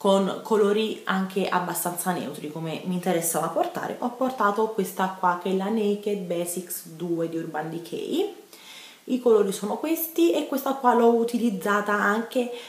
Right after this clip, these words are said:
per il make up del mio compleanno, che vi ho fatto anche il video, che se non avete visto magari vi lascio qua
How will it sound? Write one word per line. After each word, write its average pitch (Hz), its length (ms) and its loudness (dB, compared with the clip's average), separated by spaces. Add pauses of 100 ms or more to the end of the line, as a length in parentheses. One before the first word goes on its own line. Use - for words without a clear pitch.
(160)
per 214 640 4
il 208 180 -2
make 226 240 2
up 190 400 2
del 185 140 0
mio 185 180 2
compleanno, 247 920 2
che 220 180 4
vi 180 140 0
ho 175 40 0
fatto 202 300 -6
anche 208 240 -2
il 190 100 2
video, 156 380 -6
che 170 80 -6
se 170 180 -8
non 165 140 -2
avete 170 260 0
visto 165 240 -6
magari 160 360 -2
vi 180 60 -4
lascio 196 440 -4
qua 175 240 4